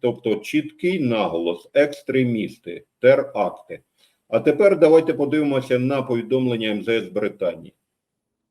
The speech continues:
А М З С Британії рекомендує британцям утриматися від будь-яких поїздок через ризики за погрози, пов'язані з вторгненням Росії в Україну.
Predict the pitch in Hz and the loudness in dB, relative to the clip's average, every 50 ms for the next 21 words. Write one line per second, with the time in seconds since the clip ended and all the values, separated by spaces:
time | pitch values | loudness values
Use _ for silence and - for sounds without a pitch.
0 | _ _ 110 113 117 113 107 135 175 214 208 147 131 127 117 110 - 110 101 95 | _ _ -4 -2 -2 0 2 2 2 2 0 -2 -2 -2 -2 -2 0 -2 -2 -2
1 | 90 85 85 82 82 85 - 110 113 131 127 - 156 165 165 165 160 139 123 98 | -2 -6 -10 -10 -12 -12 -10 -6 -6 -6 -6 -4 -6 -6 -4 -2 -2 -2 -2 -2
2 | 120 123 123 123 180 175 170 170 - 117 113 113 110 - 127 131 113 107 95 95 | -2 -4 -2 -2 -4 -4 -4 -6 -6 -6 -6 -6 -6 -4 -4 -4 -4 -4 -6 -6
3 | - 98 92 - - 98 98 110 107 101 110 110 92 107 104 95 98 - 107 - | -8 -10 -10 -8 -8 -8 -8 -8 -8 -8 -10 -10 -6 -4 -6 -6 -4 -8 -10 -10
4 | - - 110 110 123 147 156 135 - - 90 82 - - _ _ _ _ _ _ | -8 -8 -8 -8 -6 -6 -8 -8 -10 -10 -12 -12 -12 -12 _ _ _ _ _ _
5 | _ _ _ _ _ _ _ _ _ _ _ _ _ _ _ _ _ _ _ _ | _ _ _ _ _ _ _ _ _ _ _ _ _ _ _ _ _ _ _ _
6 | - - 160 143 143 139 135 - 143 143 151 139 - 127 123 127 127 127 113 107 | -6 2 2 4 4 4 2 2 2 0 0 0 0 -2 -2 0 -2 -2 0 0
7 | 123 123 - 135 139 135 143 165 175 165 120 110 101 - 110 113 117 135 143 143 | -4 -2 0 0 0 2 4 4 4 4 4 0 -2 -2 -2 -4 -2 2 2 2
8 | 131 120 131 123 127 131 131 127 - - - - 131 113 95 - 87 90 92 92 | 2 2 0 0 0 0 0 -2 -4 -12 -6 -4 -2 -2 -2 -4 -6 -8 -6 -6
9 | 95 92 98 98 104 101 - - 123 123 117 101 98 95 95 - 104 104 98 92 | -4 -4 -4 -4 -4 -6 -6 -8 -6 -6 -6 -6 -6 -8 -8 -6 -4 -4 -4 -4
10 | 82 80 - - | -6 -10 -14 -18